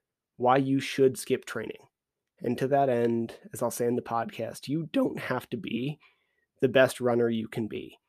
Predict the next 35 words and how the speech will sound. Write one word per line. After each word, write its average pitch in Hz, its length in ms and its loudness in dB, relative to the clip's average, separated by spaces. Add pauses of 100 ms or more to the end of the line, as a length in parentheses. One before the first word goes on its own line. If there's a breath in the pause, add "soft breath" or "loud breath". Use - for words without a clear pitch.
(380)
Most 170 220 4
of - 80 -4
us 214 100 2
don't 143 220 2
actually 135 240 -2
want 117 260 -2
that. - 200 -6
We 131 100 0
want 151 140 4
to 165 40 0
be 170 120 -4
better 135 340 2
runners 117 460 -2
without 156 280 0
completely 175 600 2
upending 123 440 2
our 107 120 -4
lives. - 560 -10 (1080)
Those 151 220 4
are 180 140 6
often 131 420 4
very 135 400 0
different 131 400 0
things. - 560 -2 (300 soft breath)
You 139 180 -2
don't 139 420 2
have - 420 -6
to 139 60 -6
be 123 460 0 (280 loud breath)
the 131 60 0
best 120 280 0
runner 120 200 2
you 117 140 -2
can 110 180 -8
be. - 320 -10